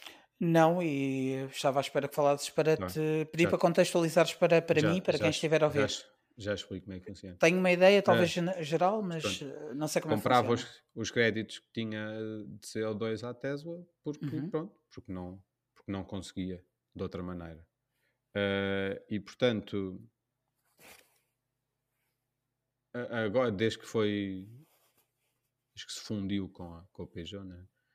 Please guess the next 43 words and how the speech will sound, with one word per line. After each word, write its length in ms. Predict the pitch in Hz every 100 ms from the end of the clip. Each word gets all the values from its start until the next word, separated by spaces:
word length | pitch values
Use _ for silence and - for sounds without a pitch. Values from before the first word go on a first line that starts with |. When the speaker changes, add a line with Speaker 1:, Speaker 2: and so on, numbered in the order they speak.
| _
Speaker 1:
Queres 160 | - 160
Speaker 2:
Deixou 200 | - 160
de 80 | 156
Speaker 1:
falar, 40 |
Speaker 2:
o 20 |
Speaker 1:
então, 260 | 160 147 165
Speaker 2:
fazer. 100 | 170
Speaker 1:
sobre 220 | 156 147 151
esses 260 | - -
créditos? 480 | - 139 165 190 -
Speaker 2:
Os 100 | 135
créditos 380 | 143 143 143 139
C 100 | 139
O 100 | 131
dois 260 | 143 139
é, 360 | 127 113 98 92
eh, 600 | 107 101 98 95 95 104 - 110 117 - _ _ _ _ -
imagina, 520 | 98 104 117 104 98
a 40 |
Tesla 500 | 95 110 113 123 127 113
vende, 760 | 117 113 98 104 95 90 95 107 _ _ _ _
tem 220 | 104 98
estes 220 | 104 - 98
modelos 600 | 101 110 123 135 - - -
e 140 | 104
estes 240 | 107 - 104
modelos 400 | 101 110 120 120
poderiam 480 | 113 104 113 120
poluir 480 | 110 98 104 110 120
até 440 | 113 117 117 123 123
X. 520 | - 101 82 - - _ -
Portanto, 200 | 92 98
isso, 180 | - - _ -
tem 240 | 101 104
isso 180 | 117 110
em 100 | 104
crédito. 600 | 104 90 82 85 - - _ _ - - _ _
Como 260 | - 131 113
Speaker 1:
Certo. 140 | 110
Speaker 2:
não 200 | 123 135
gasta 340 | 127 131 - 107
nenhum 460 | 110 131 147 135
desse 500 | 117 107 - - -